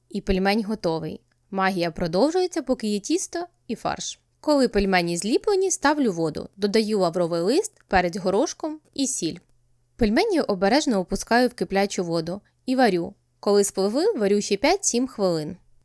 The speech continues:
І можна подавати з вершковим маслом або сметаною. Для фанатів кисленького можна подати з оцтом.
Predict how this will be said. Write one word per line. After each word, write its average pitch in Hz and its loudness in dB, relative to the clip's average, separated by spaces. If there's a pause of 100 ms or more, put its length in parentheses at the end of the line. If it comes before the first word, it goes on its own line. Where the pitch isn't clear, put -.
(200)
І 262 0
можна 208 2
подавати 196 2
з 214 -4
вершковим 208 0
маслом 262 0
або 202 0
сметаною. 190 -4 (240)
Для 202 0
фанатів 208 -2
кисленького 349 -2 (140)
можна 262 0
подати 185 0
з 185 -10
оцтом. 185 -6